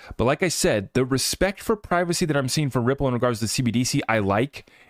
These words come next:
it, right? They make me feel a little bit more comfortable about this. But then I also see that we got this. Just finished reading this new proposal from, let me see if I can, Anshal Malhotra. Probably butchered that name.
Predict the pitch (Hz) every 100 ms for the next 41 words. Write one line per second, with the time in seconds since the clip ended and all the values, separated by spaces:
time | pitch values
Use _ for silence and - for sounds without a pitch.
0 | - 117 123 113 104 117 131 131 117 135
1 | 107 107 113 127 127 120 - 135 131 143
2 | 131 139 - 160 170 - - - - -
3 | - - 123 147 131 175 202 - 170 -
4 | 156 - 160 139 135 135 113 156 135 -
5 | - 110 120 175 - 175 170 - 143 147
6 | 123 - 127 139 113 127 135 101 95 -
7 | - - - - 123 120 120 120 98 -
8 | 127 156 120 - 120 117 104 104 98 -
9 | _ _ _ 110 113 113 - 156 175 196
10 | 208 - - _ 123 120 - 143 151 -
11 | 104 73 - _ _ _ - 156 202 240
12 | 208 - 156 - 190 190 170 147 147 117
13 | 117 143 196